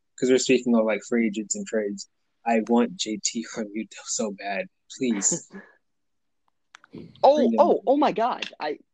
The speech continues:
Speaker 2: while we're on the topic of that, like, yeah, absolutely.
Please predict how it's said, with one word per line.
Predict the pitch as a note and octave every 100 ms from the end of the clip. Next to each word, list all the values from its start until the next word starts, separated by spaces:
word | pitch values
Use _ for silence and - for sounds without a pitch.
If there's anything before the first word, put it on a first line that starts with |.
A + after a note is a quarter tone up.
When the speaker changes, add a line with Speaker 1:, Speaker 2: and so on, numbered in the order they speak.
| _ _ _
Speaker 2:
while | - - - - F3 A3+
we're | C#4
on | G#3+ F#3+
the |
topic | - G#3 C#4+ G3+
of | D#3
that, | A2+ A2+ G#2+
like, | C#3 A#2+ _
yeah, | A2+ E3 D3+
absolutely. | - D3+ - C#3+ B2+ G3+ A3+ B2+